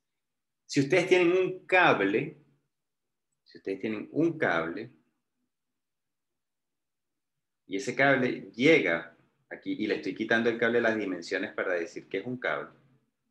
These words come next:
¿sí? Y ustedes hacen un D C L, un diagrama de cuerpo libre, yo esperaría que ustedes también colocaran allí una reacción uno y una reacción dos.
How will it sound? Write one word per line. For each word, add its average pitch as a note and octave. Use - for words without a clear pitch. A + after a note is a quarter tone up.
¿sí? -
Y G#2
ustedes A2+
hacen B2
un B2+
D C3+
C C#3
L, F#2+
un F#2+
diagrama F#2+
de A#2+
cuerpo A#2+
libre, G#2
yo F#2+
esperaría B2+
que -
ustedes F#2
también F#2+
colocaran C#3
allí B2
una F#2+
reacción G2
uno B2
y F#2+
una F2+
reacción D#2+
dos. -